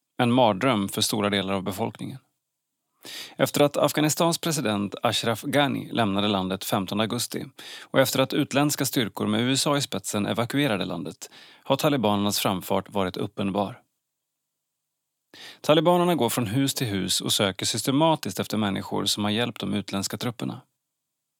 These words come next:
Vi vet att dessa har dödats. De kristna befarar att de står näst på tur. Över hälften av Afghanistans befolkning är under tjugofem år och har ingen erfarenhet av att leva under talibanernas styre.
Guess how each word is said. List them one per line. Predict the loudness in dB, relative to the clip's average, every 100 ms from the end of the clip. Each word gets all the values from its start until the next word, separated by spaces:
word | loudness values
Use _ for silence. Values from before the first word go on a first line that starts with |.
| _ _
Vi | -2 2
vet | 2 0 -2
att | -2
dessa | -2 0 0
har | 0
dödats. | 0 -4 -6 -8 -10 _ _ _ _ _ _ -20 -20 _ _ _ _ _ -8
De | -4
kristna | 0 0 2 0
befarar | 0 2 2 2 -2
att | -2
de | -4
står | -2 -2
näst | -4 -4
på | -6
tur. | -6 -6 -10 _ _ _ _ _ _ _ _ _ _ _ _ _ _ _ _ -20 -20 _ _ _ 2
Över | 4 4
hälften | 4 2 0 -2
av | 0
Afghanistans | 0 0 -2 0 -2 -2 -4
befolkning | -2 -2 -2 -6 -4
är | -2 -2
under | 0 -2
tjugofem | -2 -2 -2 -2
år | -2 -6 -10 -4
och | 2
har | 2
ingen | 4 2 2
erfarenhet | 0 -2 -2 -2 -2
av | -4
att | -2
leva | 0 0 0
under | -4
talibanernas | -4 -4 -2 -4 -4 -6
styre. | -4 -4 -4